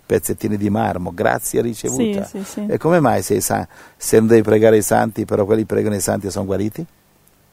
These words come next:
Speaker 1: Io sono andato a Padova, alla, alla chiesa di Sant'Antonio,
Speaker 2: Sì.
Speaker 1: e lì è co-, è costellata di marmi, gente che è stata guarita.
Speaker 2: Mhm.
Speaker 1: Come mai?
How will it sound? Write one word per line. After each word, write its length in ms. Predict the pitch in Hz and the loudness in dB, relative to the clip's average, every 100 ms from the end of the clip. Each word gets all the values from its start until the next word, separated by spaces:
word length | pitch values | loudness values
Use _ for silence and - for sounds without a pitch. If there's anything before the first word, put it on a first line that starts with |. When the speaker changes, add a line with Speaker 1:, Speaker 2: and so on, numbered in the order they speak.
| _ _ _ - | _ _ _ -4
Speaker 1:
Io 80 | 110 | -2
sono 180 | 104 | 2
andato 220 | 113 117 107 | 2 2 0
a 60 | |
Padova, 580 | - 110 98 98 104 143 - - _ - | 0 0 0 0 0 -2 -4 -20 _ -4
alla, 440 | 104 101 98 95 | 0 2 2 2
alla 160 | - 98 | -2 -4
chiesa 340 | - 117 107 104 | -2 0 2 0
di 120 | 98 | -2
Sant'Antonio, 880 | - 98 110 107 113 107 110 147 190 _ | -2 -2 -2 0 2 2 2 0 -2 _
Speaker 2:
Sì. 280 | - 220 220 | -12 -8 -6
Speaker 1:
e 180 | 214 107 | 0 0
lì 320 | 107 135 143 | 4 6 8
è 180 | 110 101 | 8 6
co-, 220 | 92 101 95 | 4 0 2
è 300 | 90 90 87 | 0 -4 -6
costellata 760 | - 98 - 90 92 113 123 101 | -2 -2 -2 -4 0 0 0 -4
di 120 | 92 | -4
marmi, 500 | 90 110 120 104 92 | -2 2 2 0 -4
gente 280 | 87 110 110 | -4 -4 -4
che 80 | 90 | -6
è 20 | |
stata 240 | 101 95 | -4 -4
guarita. 540 | 92 90 117 - - - | -4 -4 -6 -6 -12 -12
Speaker 2:
Mhm. 380 | - 214 208 220 - - | -8 -6 -6 -8 -12 -14
Speaker 1:
Come 180 | - - | -6 -2
mai? 280 | - 170 120 | 0 -2 -4